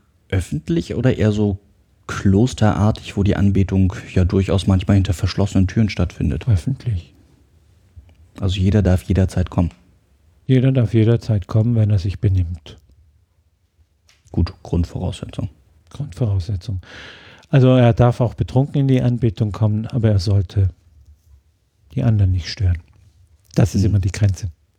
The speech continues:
Speaker 2: wo die eigene Freiheit endet da, wo die Freiheit der anderen beschnitten wird.
Speaker 1: Relativ pragmatisch finde ich das. Also dieser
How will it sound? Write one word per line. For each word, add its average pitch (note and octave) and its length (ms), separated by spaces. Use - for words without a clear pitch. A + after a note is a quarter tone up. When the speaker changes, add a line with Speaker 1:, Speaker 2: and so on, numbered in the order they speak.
Speaker 2:
wo G#2+ 400
die C3 100
eigene B2+ 300
Freiheit G2+ 580
endet G#2+ 340
da, A2 360
wo G2+ 160
die F#2 240
Freiheit F#2 440
der G2+ 100
anderen F#2 240
beschnitten F#2 520
wird. E2+ 300
Speaker 1:
Relativ C#3 480
pragmatisch G#2+ 640
finde F2+ 220
ich - 80
das. E2 220
Also F2 180
dieser F2+ 520